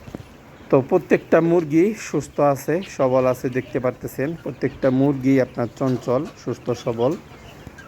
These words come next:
যারা আপনারা নিতে চান অরিজিনাল মিশরীয় ফার্মি মুরগি, খামারে এসে দেখে শুনে নিয়ে যাবেন।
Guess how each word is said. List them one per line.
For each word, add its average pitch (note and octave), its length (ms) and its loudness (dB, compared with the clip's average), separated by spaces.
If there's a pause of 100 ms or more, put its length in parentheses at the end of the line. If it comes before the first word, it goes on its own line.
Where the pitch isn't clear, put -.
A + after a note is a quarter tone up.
যারা B2 220 4
আপনারা B2+ 420 -2
নিতে C#3 280 -2
চান B2+ 240 -2 (800)
অরিজিনাল C3 500 2 (100)
মিশরীয় C3 360 -2
ফার্মি B2 380 -2
মুরগি, A#2+ 420 -2 (1700)
খামারে B2+ 360 2 (140)
এসে C3+ 240 -2 (220)
দেখে C3+ 300 0
শুনে C3 380 0
নিয়ে C3 220 4
যাবেন। B2 320 0